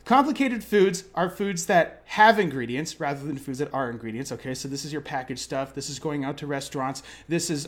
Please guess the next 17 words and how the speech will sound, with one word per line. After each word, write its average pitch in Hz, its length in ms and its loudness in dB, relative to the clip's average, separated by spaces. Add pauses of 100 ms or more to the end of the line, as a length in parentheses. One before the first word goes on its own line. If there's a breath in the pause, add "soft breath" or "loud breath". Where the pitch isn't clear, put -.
also 180 380 2
other 170 240 2
complicated 175 640 -2
foods 151 320 -2
that 160 140 -6
contain 143 480 -4 (120)
what 143 160 -2
are 139 60 0
essentially 147 400 -4
all 135 140 -2
three 147 180 -4
macronutrients. 135 880 -6 (320 loud breath)
So 156 180 0
things 147 340 -4
like, 139 280 -4 (320 loud breath)
uh, 113 240 -4
nuts, 170 400 4